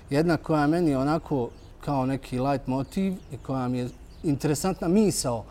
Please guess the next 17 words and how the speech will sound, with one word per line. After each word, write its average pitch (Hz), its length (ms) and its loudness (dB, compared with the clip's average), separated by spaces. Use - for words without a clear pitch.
baš 151 180 2
onako 175 320 2
za 147 140 2
promišljanje, 165 920 2
a 147 80 2
to 175 260 4
je 147 180 6
misao 151 600 2
Isaka 151 460 0
Newtona, 202 580 0
koji 147 480 6
piše 156 440 2
u 131 320 2
njegovom 135 600 0
dijelu 135 380 2
The 131 240 -2
Optics, - 560 -6